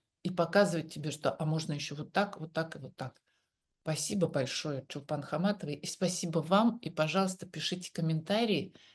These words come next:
и ставьте лайки. И вообще подписывайтесь на этот канал, потому что, ну, те, кому важна эта тема, потому что мне лично кажется, что эти подростки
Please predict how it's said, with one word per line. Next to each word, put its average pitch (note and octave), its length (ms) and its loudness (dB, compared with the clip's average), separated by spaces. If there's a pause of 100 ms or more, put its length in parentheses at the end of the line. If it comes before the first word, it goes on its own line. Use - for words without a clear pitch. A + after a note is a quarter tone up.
(300)
и F#3 60 -6
ставьте D#3+ 420 -2
лайки. G3+ 680 0 (600)
И D#3+ 120 0
вообще D#3+ 240 -2
подписывайтесь - 760 -4
на D#3+ 120 2
этот - 160 -10
канал, G3 460 2
потому E3+ 320 -2
что, - 260 -4 (400)
ну, A3 280 6
те, G#3 160 6
кому E3+ 300 2
важна E3 420 4
эта - 200 -4
тема, C#3+ 340 -4
потому - 240 -4
что - 180 -6
мне D#3+ 340 2
лично G3 380 0
кажется, D#3 500 -2
что - 300 -8 (1300)
эти F3+ 260 2
подростки F#3 880 2